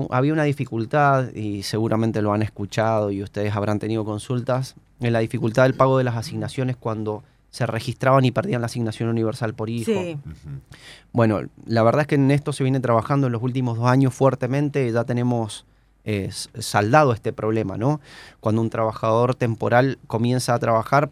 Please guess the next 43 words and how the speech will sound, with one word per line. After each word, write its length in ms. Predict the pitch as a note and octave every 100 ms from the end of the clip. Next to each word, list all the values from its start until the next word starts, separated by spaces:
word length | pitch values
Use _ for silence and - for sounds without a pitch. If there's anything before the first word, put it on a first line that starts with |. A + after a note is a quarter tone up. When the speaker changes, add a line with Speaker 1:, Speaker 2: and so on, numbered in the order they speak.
| -
Speaker 1:
deja 300 | A#2 A#2+ A#2
de 60 |
cobrar 240 | A2 A2+ A#2
la 80 | A#2
asignación 420 | A#2+ A2+ A2 A#2
universal 360 | A#2+ A2 A#2+
por 140 | A#2 B2
hijo 180 | D3 D3
y 60 |
automáticamente 720 | A#2 G#2 G#2+ C3 A#2+ B2+ C#3+ B2
comienza 360 | A2 A2+ A2+
a 40 | A2+
cobrar 260 | G#2 A2
la 80 | A2+
asignación 460 | A2 A2 G2+ B2 A2
familiar. 520 | A2 G#2+ A#2 C3+ D3 _ - -
Después, 260 | - B2 C3
cuando 280 | A#2 G#2+ A#2
deja 220 | C3 C3
de 80 | A#2+
trabajar, 380 | A#2 A2 C3 C3
automáticamente 720 | A2+ G#2+ A#2 A#2+ A2+ B2+ B2
vuelve 240 | A2+ A#2
a 60 | A#2
cobrar 240 | G#2+ A2
la 80 | A#2
asignación 420 | A2 A2 G#2 A2+
universal 360 | A#2 A2+ G#2 A#2
por 140 | B2
hijo. 260 | C3 B2 C#3+ - - _ _
Esta 220 | - C#3 C#3
era 100 | C3
una 280 | C3 C3 B2
de 120 | A#2+
las, 460 | G#2 F#2+ F#2+ - - _ _ _ -
de 220 | A2+ A2
los, 360 | G2+ G2 G2+ -
según 260 | - A2 B2
nos 120 | A#2
trasladaban 840 | A#2 G#2+ G#2+ A#2 A2+ A2+ G#2 D#2+ - _ _
los 220 | - G#2 -
sindicatos 640 | G2+ G2 - B2+ B2+ A2
e 240 | F#2+ F#2